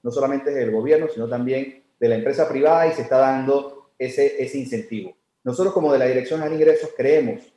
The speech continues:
que, y eso es lo que hemos avanzado, no solamente en la pandemia, sino antes de la pandemia, que la dirección puede recaudar los impuestos que tenemos actualmente, siendo más eficiente. ¿Y qué hemos apostado,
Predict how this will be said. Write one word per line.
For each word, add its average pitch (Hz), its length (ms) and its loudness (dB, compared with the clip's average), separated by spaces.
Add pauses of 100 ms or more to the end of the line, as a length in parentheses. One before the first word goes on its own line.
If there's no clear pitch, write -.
(280)
que, 120 120 -8
y 120 220 -2
eso 135 180 0
es 160 60 8
lo 151 40 8
que 151 80 2
hemos 151 120 2
avanzado, 135 340 4
no 127 120 -4
solamente 160 300 0
en 160 60 4
la 135 100 0
pandemia, 131 360 -4
sino 117 280 -8
antes 160 220 -4
de 160 80 2
la 143 120 2
pandemia, 151 600 0 (300)
que - 360 -4 (200)
la 139 140 4
dirección 170 540 0
puede 180 180 2
recaudar 156 680 2
los 160 120 -2
impuestos 170 760 -2 (200)
que 151 120 4
tenemos 175 420 0
actualmente, 117 720 -2
siendo 139 280 -2
más 143 220 -4
eficiente. 113 600 -10
¿Y - 20 -20
qué 175 120 -8
hemos 180 220 -2
apostado, 143 760 0